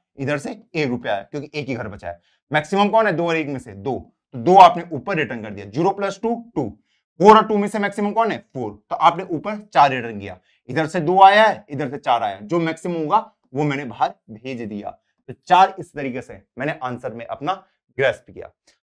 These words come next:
I hope आपको ये पूरा मेथड क्लियर होगा। क्या यहाँ पे आपको कोई भी दिक्कत नजर होते हुए आई है? हमने बिल्कुल आसानी से हर जगह पे मैंने ऑप्शन रखा कि भाई यहाँ पहले वाला घर था, क्या यहाँ से चोरी करूं या ना करूं? अगर चोरी कर ली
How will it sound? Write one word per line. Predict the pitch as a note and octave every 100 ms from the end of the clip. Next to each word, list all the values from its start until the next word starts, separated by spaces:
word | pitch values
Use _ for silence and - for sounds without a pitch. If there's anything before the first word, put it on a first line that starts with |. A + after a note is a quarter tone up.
| -
I | D#3 D3+
hope | F3 A3+ A3 D3
आपको | D3+ D#3
ये | C#3+
पूरा | D3 D3 F#3 F#3
मेथड | C#3 C3+ C3
क्लियर | B2+ A2 G#2+
होगा। | F2 - F2 _ _ _ _ _ _ _ _
क्या | F#3
यहाँ | F#3 E3
पे | - G3+
आपको | D#3+ E3 E3+
कोई | - E3 G#3+
भी | A3+
दिक्कत | F#3 - F3 A2+ - _ A#2
नजर | D3 F3+
होते | D#3+ D3 E3
हुए | D#3+ D#3+ -
आई | C3 C3+
है? | C3 F#2+ _ _ _ _
हमने | D#3 F#3+
बिल्कुल | F3 A3 A#3
आसानी | F3+ - C#3+ B2
से | A#2 G2+ _
हर | F3 A3+
जगह | G3 F3+
पे | E3
मैंने | E3 D3
ऑप्शन | D3 A#2+ B2+ A2
रखा | G#2 - _ _ _ _ F#3
कि |
भाई | D#3+ A#3 A3+ -
यहाँ | B2+ D#3 F#3 - -
पहले | D#3+ G3
वाला | - E3+ F#3
घर | D#3 F3+
था, | G#3+
क्या | G#3+ F3
यहाँ | D#3+
से | D#3+
चोरी | F3 F3
करूं | F#3 F3+ A3+ D3
या |
ना | C#3+
करूं? | C3+ G#2 - _ _ -
अगर | E3+ G3
चोरी | G#3 A#3
कर | A3 A3
ली | F#3